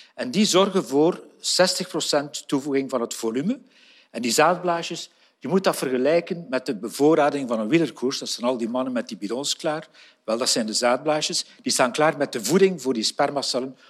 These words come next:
voor onderweg naar de eicel te gebruiken. Dan hebben we nog dertig procent tekort en die dertig procent die komt dan uit de prostaat.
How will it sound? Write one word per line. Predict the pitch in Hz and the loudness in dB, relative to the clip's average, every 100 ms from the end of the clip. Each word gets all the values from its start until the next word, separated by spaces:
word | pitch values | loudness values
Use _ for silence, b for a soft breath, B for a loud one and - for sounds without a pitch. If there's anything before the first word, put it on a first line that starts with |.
| b | b
voor | - 123 | -4 0
onderweg | - 120 107 - - | 0 -2 -2 -2 0
naar | 123 113 | -2 -2
de | 113 | -2
eicel | 107 113 - 104 | -2 0 -2 -6
te | - | -8
gebruiken. | 98 - 90 - _ _ _ b b b b b b b b | -16 -18 -20 -20 _ _ _ b b b b b b b b
Dan | 147 | 2
hebben | 180 196 | 4 4
we | 139 | 4
nog | |
dertig | 117 208 208 - | 4 2 2 -2
procent | - - - | 0 0 0
tekort | 113 190 208 | 0 0 0
en | 170 | -4
die | 120 | -4
dertig | 107 185 202 - | 0 0 0 -6
procent | 135 - 139 - | -4 -2 -4 -8
die | 123 | -6
komt | 127 123 | -4 -4
dan | 123 | -6
uit | 110 107 | -4 -6
de | 104 | -8
prostaat. | - 90 - 143 170 214 - | -12 -6 0 2 2 0 -6